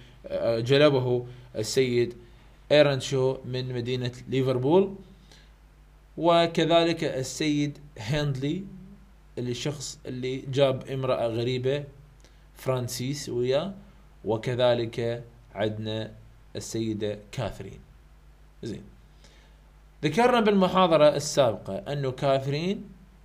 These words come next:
كانت تلعب مع السيد هيثكليف، وراحت على منطقة المزرعة، وبدوا هو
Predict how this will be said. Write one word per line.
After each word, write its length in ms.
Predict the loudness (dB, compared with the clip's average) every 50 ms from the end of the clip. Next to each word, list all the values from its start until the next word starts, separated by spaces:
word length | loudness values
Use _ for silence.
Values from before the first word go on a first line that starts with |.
| -20 -20 -20 -20 -10 -2
كانت 500 | 2 2 4 4 2 0 -2 -4 -6 -2
تلعب 460 | 0 2 4 4 4 2 0 0 -2
مع 220 | -2 0 0 0
السيد 520 | -2 -4 -6 -4 -2 0 0 0 -2 -4 -6
هيثكليف، 640 | -6 -6 -4 -4 -4 -4 -4 -2 0 0 0 0 -2 -4 -12 -18 -20 -20 -20 -20 -18 -6 2
وراحت 600 | 6 8 10 10 10 10 8 6 4 2 -2 0
على 240 | 0 0 2 2 2
منطقة 500 | 2 0 -2 -2 -4 -4 -4 -4 -4 -4
المزرعة، 720 | -2 -2 -2 -2 -2 0 2 2 2 2 2 -2 -2 -4 -10 -18 -20 -12 -6
وبدوا 640 | -4 -2 0 2 4 4 6 6 4 4 2 0 -2 -6 -14 -20 -10 -2
هو 500 | 2 4 6 6 6 8 6 6 4